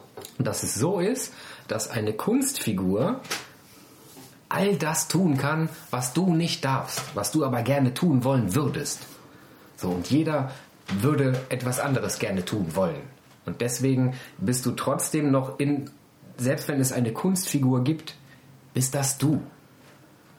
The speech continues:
Nur ungebremst, ungefiltert. Und deswegen ist das überhaupt nicht gespielt, überhaupt gar nicht. Das ist nur, du kannst sprechen, wie, wie es dir kommt, du, anders, ich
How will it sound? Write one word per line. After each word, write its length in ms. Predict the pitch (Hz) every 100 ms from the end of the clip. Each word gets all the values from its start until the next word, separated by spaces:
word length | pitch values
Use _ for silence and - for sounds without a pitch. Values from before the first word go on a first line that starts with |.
| -
Nur 200 | 123 -
ungebremst, 640 | 175 143 - 175 175 -
ungefiltert. 640 | 151 127 - 76 - 131 - - - - - - _ - - - -
Und 160 | 110 113
deswegen 320 | 113 127 120
ist 100 | 123
das 140 | 110
überhaupt 420 | 104 95 113 -
nicht 160 | 151 135
gespielt, 500 | 131 - 127 175 -
überhaupt 360 | 90 120 120 104
gar 180 | 127
nicht. 180 | - - - - -
Das 140 | 98
ist 160 | 120 117
nur, 400 | 147 190 208 208 - - - - _ _ _ _ - - - - - - - - - _ -
du 100 | -
kannst 300 | 110 190 -
sprechen, 520 | - 117 180 180 156
wie, 160 | 156 135
wie 260 | 127 131
es 140 | 143 -
dir 140 | 143
kommt, 300 | 143 147 135
du, 160 | 131 123 - - - - - - - -
anders, 400 | - 98 - -
ich 120 | 127